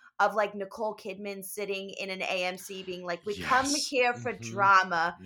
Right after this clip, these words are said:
Speaker 1: I was
Speaker 2: Mm-hmm.
Speaker 1: like, "Is this Broadway's answer to that?" Like, <laughs> Kristen comes here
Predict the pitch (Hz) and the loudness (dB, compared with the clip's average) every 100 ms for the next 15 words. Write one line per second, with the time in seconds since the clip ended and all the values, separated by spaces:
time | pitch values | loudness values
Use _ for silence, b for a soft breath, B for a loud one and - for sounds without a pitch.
0 | 202 - 233 226 226 220 240 285 320 - | -6 2 2 4 0 0 -4 -4 -6 6
1 | 277 277 294 349 277 277 294 359 392 339 | 8 10 8 4 2 2 -2 -6 0 8
2 | 302 320 294 285 285 - - 427 - 415 | 10 10 8 6 6 4 -8 -8 -8 -8
3 | 392 - - 349 349 359 359 349 302 330 | -6 -8 -2 -2 0 -2 2 4 4 4
4 | - 311 | 6 6